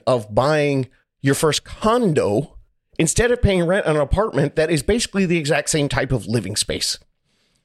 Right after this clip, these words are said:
So the H O As, they're part of that condo and townhome living. Why? Because oftentimes the units are attached to each other and part of one large building. Now, the units are sold separately, but that means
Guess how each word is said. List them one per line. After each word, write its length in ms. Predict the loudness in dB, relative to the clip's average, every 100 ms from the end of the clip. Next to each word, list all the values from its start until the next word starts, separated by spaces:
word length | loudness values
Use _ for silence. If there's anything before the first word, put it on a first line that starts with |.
| _ -2
So 240 | 0 2
the 220 | 2 0
H 200 | 0 2
O 160 | 2 2
As, 280 | 0 0 0
they're 260 | 0 0
part 360 | 0 0 0 0
of 100 | 0
that 200 | 0 -2
condo 360 | 0 0 2 0
and 120 | 0
townhome 440 | 0 0 0 0
living. 360 | 0 0 -2 -6 0
Why? 480 | 2 4 2 0 -2
Because 380 | -2 0 0 0
oftentimes 760 | 0 0 0 0 2 2 2 -2
the 80 | -2
units 380 | 2 2 2
are 120 | 0 0
attached 540 | 0 0 0 -2 -2
to 140 | -2
each 160 | -2 -4
other 320 | -4 -8 -14 _ _ _ _ _ _ _ _ _ _
and 240 | -2 0 0
part 260 | 2 2
of 120 | 2 -2
one 340 | 0 2 2
large 640 | 2 2 2 0 -4 -2
building. 480 | 2 2 2 -2 -4 -20 _ -2
Now, 200 | 2 2
the 80 | 2
units 340 | 2 0 0
are 60 | -2
sold 280 | 0 -2 -2
separately, 600 | -2 -2 -2 -2 0 0
but 160 | 0 0
that 220 | -2 0
means 720 | 0 2 2 2 0 -2 -8